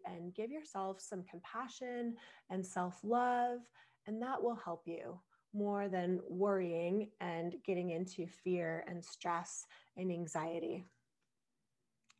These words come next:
I've told the story many times about my ulcerative colitis and how that flared up right at the time that I was putting a lot of stuff out there and starting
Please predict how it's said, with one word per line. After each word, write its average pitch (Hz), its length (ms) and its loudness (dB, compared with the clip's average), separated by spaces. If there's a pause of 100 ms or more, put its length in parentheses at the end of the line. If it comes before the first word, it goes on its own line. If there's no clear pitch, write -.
I've 208 160 6 (180)
told 233 300 2
the 233 80 4
story 202 340 4
many 240 300 4
times 208 460 2
about 185 200 0
my 180 200 -2
ulcerative 185 380 -2
colitis 220 760 0 (320)
and 185 100 -2
how 180 200 0
that 190 360 2
flared 196 260 4
up 196 280 4
right 247 320 4
at 247 140 2
the 247 60 0
time 220 540 -2
that 208 120 4
I 196 160 4
was 185 400 2 (480)
putting 240 240 10
a 214 40 6
lot 180 200 6
of 180 80 4
stuff 180 260 0 (140)
out 226 240 6
there 214 400 8
and 185 140 2
starting 190 380 -2